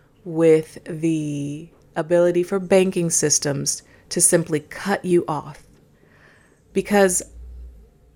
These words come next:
so many companies are starting to adopt this technology and are going cashless that if the bank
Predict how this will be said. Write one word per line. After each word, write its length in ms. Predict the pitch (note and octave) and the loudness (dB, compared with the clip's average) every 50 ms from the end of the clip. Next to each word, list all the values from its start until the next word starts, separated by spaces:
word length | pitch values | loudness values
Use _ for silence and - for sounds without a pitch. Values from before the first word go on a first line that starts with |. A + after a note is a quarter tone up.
| _ _ _ _ _ _ _ _ _ _ _ _ _ - | _ _ _ _ _ _ _ _ _ _ _ _ _ -8
so 340 | - - - - A3+ A#3 B3+ | -4 -2 0 2 4 4 4
many 220 | C#4 C#4+ D4 C#4 | 4 4 2 2
companies 560 | - - G#3 G#3 G3+ G3+ F#3+ F#3 F3 E3 E3 | 0 0 0 2 2 2 2 0 0 0 -2
are 40 | D#3 | -2
starting 380 | D3 - - D#3 D#3 D#3+ D#3 D#3 | -2 -2 -2 -2 0 -2 -2 -4
to 160 | - - D#3+ | -4 -4 -4
adopt 380 | D3 C#3+ C#3+ C#3+ C#3+ D3 - - | -2 -2 -2 -4 -4 -4 -6 -8
this 120 | D3+ - | -8 -8
technology 720 | - - C#3+ C#3+ D3+ C#3+ C#3 C#3 D3+ D3+ D3 - C#3+ C#3 - - | -8 -8 -8 -8 -6 -6 -6 -6 -6 -8 -8 -10 -10 -12 -10 -6
and 140 | E3 D#3 | -4 -4
are 80 | D#3+ D#3+ | -4 -4
going 320 | D#3 - E3 E3 D#3+ D#3 | -4 -2 -2 0 0 -2
cashless 800 | D#3 - D#3+ D3 C#3 D3 - - G#3 A3+ B3+ - - - - - - - - _ _ _ _ _ _ _ _ _ _ _ | -4 -6 -4 -4 -4 -4 -4 -6 -6 -6 -6 -6 -6 -8 -8 -10 -12 -18 -20 _ _ _ _ _ _ _ _ _ _ _
that 120 | - F#3 F3+ | -2 0 0
if 160 | F#3+ F#3+ - | 0 2 2
the 80 | - A#3 | 2 2
bank 520 | G3+ F#3+ F#3+ E3 C3 G#2+ F2 - - | 4 4 2 2 2 0 -4 -10 -16